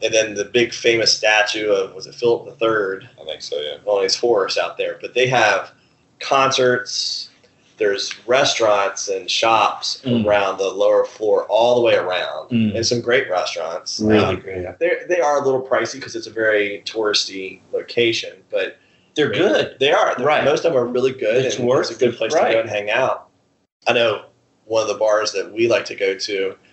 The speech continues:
Speaker 1: is, uh, was it the Tour del Ora? Is that what it is?
Speaker 2: Is that the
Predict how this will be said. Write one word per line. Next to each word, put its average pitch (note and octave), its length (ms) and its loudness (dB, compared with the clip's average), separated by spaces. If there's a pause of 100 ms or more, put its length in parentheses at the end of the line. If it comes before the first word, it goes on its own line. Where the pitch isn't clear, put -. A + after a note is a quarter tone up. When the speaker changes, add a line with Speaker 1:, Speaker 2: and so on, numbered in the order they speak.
(300)
Speaker 1:
is, F#2+ 320 -4
uh, F#2+ 380 4 (560)
was G2+ 120 -10
it G#2 140 -8
the F2+ 400 -6 (600)
Tour A#2+ 320 0
del A#2 180 4 (540)
Ora? E3 440 0 (720)
Is - 60 -16
that A#2 60 -2
what C3 80 -2
it D3 100 -10
is? E3+ 340 -6
Speaker 2:
Is E2 160 0
that - 60 -18 (180)
the - 140 -2